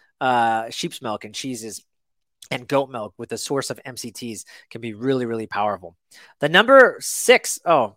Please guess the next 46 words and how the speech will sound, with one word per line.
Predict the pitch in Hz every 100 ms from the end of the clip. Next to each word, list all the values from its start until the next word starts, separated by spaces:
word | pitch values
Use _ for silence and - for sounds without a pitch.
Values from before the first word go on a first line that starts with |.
| -
before | 131 196
I | 202
go | 175
into | 160
number | 156 135
six, | 160 -
we're | 185
talking, | 170
let's | 202 -
talk | 262
about | 214 160
M | 151
C | - 147
Ts | - 156 127 - - -
being | 123 214 202 180
the | 170
goat | - 170 170 - - - -
of, | 165 151 139 120 107 _ - - -
of, | 135 131 127 123 139 151
of, | 139 127 127
uh, | 131 120 117
ketosis | - 151 160 156 -
and | 139 135 135 143
really | 135 180 208 170
a, | 143 - -
a | 139
nice | 143 156 165 -
little | 151 131
hack. | - 143 175 - - - _ -
And | 160 156 147 147 - 147
I'm, | 147 143 139 131 _ -
I | 151
used | 151 143 226 -
to |
do | 151
a | 135
lot | 143 143
of |
bulletproof | 139 139 - 123
coffee | 147 135 135
and | 120
put | 127
M | 117
C | - 120
T | -
oil | 127 135 123